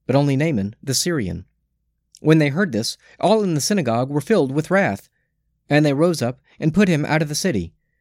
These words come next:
and led him to the brow of the hill on which their city was built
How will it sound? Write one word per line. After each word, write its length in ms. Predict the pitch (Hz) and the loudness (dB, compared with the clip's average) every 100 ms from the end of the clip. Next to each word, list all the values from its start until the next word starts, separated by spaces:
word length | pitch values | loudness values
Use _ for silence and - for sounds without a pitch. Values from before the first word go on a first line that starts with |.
| _ - | _ 0
and 120 | 139 | 2
led 160 | 190 208 | 4 2
him 180 | 190 180 | 0 -2
to 120 | 170 | -2
the 80 | 143 | -2
brow 340 | 156 151 110 | -2 0 -2
of 180 | - 117 | -2 -4
the 100 | 127 | -6
hill 380 | 127 156 87 - _ _ | -4 -4 -4 -8 _ _
on 220 | - 165 | 4 4
which 200 | 190 208 | 4 0
their 120 | - 156 | 0 0
city 260 | - 185 | 0 0
was 180 | 123 127 | -2 -4
built 340 | 156 151 - | -2 -4 -4